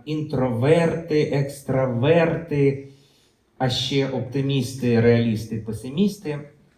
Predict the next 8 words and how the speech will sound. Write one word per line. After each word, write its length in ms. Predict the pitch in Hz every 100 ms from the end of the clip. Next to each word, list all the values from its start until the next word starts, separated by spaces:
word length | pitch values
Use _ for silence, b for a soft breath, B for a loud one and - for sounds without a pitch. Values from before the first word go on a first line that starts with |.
| _ 139 143 143 131 131 - - -
у 80 |
мене 280 | 165 185 170
є 400 | 156 147 135 - - -
теж 200 | 123 -
такий 380 | 113 110 107
свій 400 | 101 - 113 104 110
авторський 640 | 110 - 107 - - 98
поділ. 460 | - 107 90 82